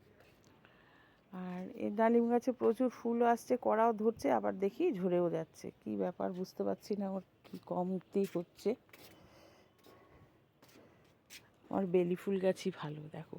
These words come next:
কত সুন্দর কুড়িতে আবার বোঝা ভরে গেছে, দেখেছো? কত সুন্দর ছোট্ট ওকে পা-, ওকে এ করে দিয়েছিলাম,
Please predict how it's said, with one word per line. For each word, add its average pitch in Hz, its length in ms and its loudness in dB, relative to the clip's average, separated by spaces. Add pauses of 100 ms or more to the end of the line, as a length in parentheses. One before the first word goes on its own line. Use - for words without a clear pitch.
কত 214 300 0
সুন্দর 190 960 0
কুড়িতে 185 420 -4
আবার 170 220 -4
বোঝা 165 380 -10
ভরে 180 580 2
গেছে, - 280 -10
দেখেছো? 226 420 -8 (920)
কত - 160 -14
সুন্দর 190 480 -6
ছোট্ট - 320 -8
ওকে 180 320 -4 (100)
পা-, 170 180 -6 (840)
ওকে 170 380 -4 (100)
এ 185 240 0
করে 196 180 2
দিয়েছিলাম, 214 520 -4